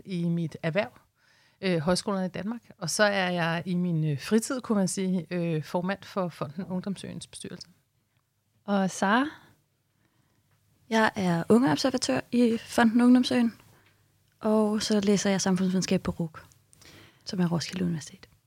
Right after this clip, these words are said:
Speaker 2: Så det vil sige, I sidder i den samme bestyrelse i Fonden Ungdomsøen?
Speaker 1: Ja.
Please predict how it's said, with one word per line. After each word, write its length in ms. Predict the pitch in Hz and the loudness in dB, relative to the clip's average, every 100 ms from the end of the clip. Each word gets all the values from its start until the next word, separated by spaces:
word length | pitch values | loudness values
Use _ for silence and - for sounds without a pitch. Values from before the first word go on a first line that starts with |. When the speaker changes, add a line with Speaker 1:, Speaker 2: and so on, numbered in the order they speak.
| _ _ - | _ _ -12
Speaker 2:
Så 200 | - 208 | 0 2
det 120 | 208 | 4
vil 100 | 208 | 4
sige, 260 | - 214 208 | 4 4 4
I 140 | 208 | 2
sidder 520 | 202 - 208 196 202 196 | 0 2 4 4 4 2
i 280 | - 196 175 - - | 4 4 4 -2 0
den 180 | 190 175 | 2 2
samme 460 | - - 226 247 | 2 6 8 6
bestyrelse 760 | 214 196 - 190 - - 185 180 | 4 -2 -2 -2 -2 -4 -4 -4
i 200 | - 185 | 0 0
Fonden 500 | 175 - 185 - 190 180 | 0 -2 -2 2 2 4
Ungdomsøen? 760 | 180 175 175 - 170 - 175 | 4 4 0 -2 -2 0 0
Speaker 1:
Ja. 60 | 156 | -2